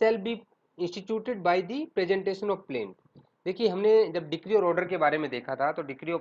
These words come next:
order के जब हम difference की बात करें थे, तो आपने देखा था कि degree उसी suit में दी जा सकती है जहाँ presentation of plaint से आए हो। Application से कभी कोई मुकदमा दायर नहीं होता है। किससे होता है? प्लेंट से होता है। तो every suit shall be instituted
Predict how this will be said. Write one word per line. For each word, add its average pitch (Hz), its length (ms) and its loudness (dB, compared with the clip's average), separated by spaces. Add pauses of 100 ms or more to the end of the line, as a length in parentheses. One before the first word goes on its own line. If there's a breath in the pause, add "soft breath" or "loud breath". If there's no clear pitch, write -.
order 143 180 -4
के 151 160 -6
जब 139 140 -4
हम 135 100 -8
difference 151 380 -6
की 143 80 -10
बात 117 260 -4
करें 131 180 -8
थे, 139 60 -16
तो 139 100 -6
आपने 135 240 -6
देखा 127 240 -8
था 151 100 -6
कि 160 200 -10 (680)
degree 233 580 -2 (240)
उसी 233 400 -4 (120)
suit 208 300 -6
में 208 120 0
दी 196 100 -2
जा 185 120 2
सकती 175 320 -4
है 214 120 -2
जहाँ 208 320 -2 (500)
presentation 202 460 0
of 208 80 2 (100)
plaint 180 220 2
से - 160 -4
आए 131 100 2
हो। 127 180 -6
Application 247 600 0
से 233 100 0
कभी 190 220 -2
कोई 190 140 2
मुकदमा 156 340 -2
दायर 139 240 0
नहीं 123 160 -2
होता 110 220 -8
है। 92 120 -12 (920)
किससे 220 200 0
होता 208 160 4
है? 254 60 2
प्लेंट 196 380 0
से 190 140 -4
होता 117 240 -2
है। 98 160 -12 (380)
तो 202 60 -2
every 202 440 0
suit 247 480 -6
shall 196 160 2
be 196 120 0
instituted 190 520 -6